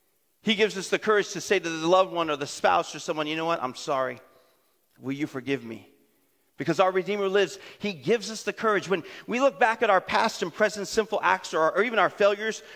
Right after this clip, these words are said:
we should want to change our lives. Why? Because we want to live for God. We want to love God. We want to serve God. We want to obey God with all of our heart, soul, mind, and strength. And when you think about those four things, that's the opposite of the bad news that I just shared with you.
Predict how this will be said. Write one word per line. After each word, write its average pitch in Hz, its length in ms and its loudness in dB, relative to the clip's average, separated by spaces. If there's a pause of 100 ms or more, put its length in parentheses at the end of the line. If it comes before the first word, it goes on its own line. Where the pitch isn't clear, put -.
(140)
we 254 140 0
should 262 160 -2
want 233 220 2
to 180 40 -4
change 247 460 -2
our 220 140 4
lives. 214 500 2 (180)
Why? 247 220 4
Because 196 260 0
we 233 120 -4
want 240 160 2
to 208 40 4
live 226 240 2
for 214 120 -2
God. 170 240 4
We 226 80 -6
want 254 160 0
to 214 40 6
love 208 320 4
God. 180 200 0
We 254 80 -4
want 254 160 0
to 196 60 0
serve 247 380 0
God. 185 200 2 (200)
We 233 80 -4
want 262 200 2
to 208 60 6
obey 226 360 0
God 185 220 4
with 190 120 -2
all 240 120 4
of 208 80 2
our 180 100 4
heart, 233 320 0
soul, 226 300 2
mind, 208 320 2
and 185 120 -2
strength. - 640 -4 (540)
And 202 100 4
when 226 80 -2
you 226 100 -2
think 311 200 0
about 262 240 0
those 240 180 0
four 240 160 0
things, 226 260 -4
that's 247 360 2
the - 120 0
opposite 233 520 2
of 202 60 -4
the 190 60 2
bad 175 280 2
news 170 180 -6
that 170 100 0
I 165 80 4
just 160 220 -6
shared 175 160 0
with 165 160 -4
you. 190 140 -4